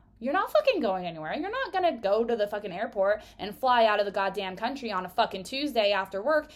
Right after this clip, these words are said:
Take your fucking passport out of your goddamn purse, <laughs> okay? It doesn't need to be there. Finally, fucking after thirty-two years,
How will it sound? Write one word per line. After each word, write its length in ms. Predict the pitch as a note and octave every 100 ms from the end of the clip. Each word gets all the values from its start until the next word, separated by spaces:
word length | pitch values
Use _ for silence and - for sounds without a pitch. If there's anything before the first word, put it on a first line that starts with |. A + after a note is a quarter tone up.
| -
Take 260 | - A#4+ A#4
your 140 | F#4+
fucking 460 | D4+ F4 F4 E4 D4
passport 500 | C#4 C#4 - A#3 -
out 140 | A#3
of 140 | A3+ G#3+
your 120 | G#3+
goddamn 440 | G#3 F#3+ F#3 E3+
purse, 360 | D#3 C3+ - -
<laughs> 40 |
okay? 180 | A3+ A#3 - - A4 - G#4+ G#4 - - -
It 120 | C4+
doesn't 260 | F#4 G4 G#4
need 180 | F#4+ E4
to 80 |
be 160 | C4+ B3+
there. 240 | G3 - - - -
Finally, 460 | E4 G#4 A4 G#4+ F#4+
fucking 320 | D#4+ D4+ D4
after 320 | B3 A#3 G3+ F3+
thirty-two 680 | F3+ E4 F4 - E4 D#4+
years, 380 | D4+ C#4 C4+ C4